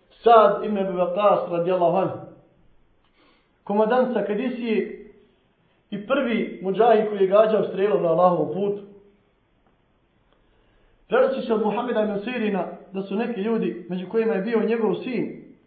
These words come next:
govorili Sad ibn Waqasu radijallahu anhu. Kaže,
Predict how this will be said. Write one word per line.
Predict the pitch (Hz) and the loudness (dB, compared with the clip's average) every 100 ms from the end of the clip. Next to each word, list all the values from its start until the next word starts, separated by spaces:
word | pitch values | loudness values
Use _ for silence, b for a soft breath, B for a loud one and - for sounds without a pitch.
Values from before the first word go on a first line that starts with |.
| _ _ _ _ _ _ _ _ _ _ _ _ | _ _ _ _ _ _ _ _ _ _ _ _
govorili | 165 220 247 226 233 | 2 6 6 4 6
Sad | 233 202 | 6 6
ibn | 214 185 | 0 -2
Waqasu | 190 214 208 180 185 | -2 2 4 4 0
radijallahu | 185 180 180 170 180 | -2 0 0 2 0
anhu. | 156 - - - _ _ _ _ _ _ _ | -4 -8 -18 -20 _ _ _ _ _ _ _
Kaže, | 202 196 180 | 8 8 6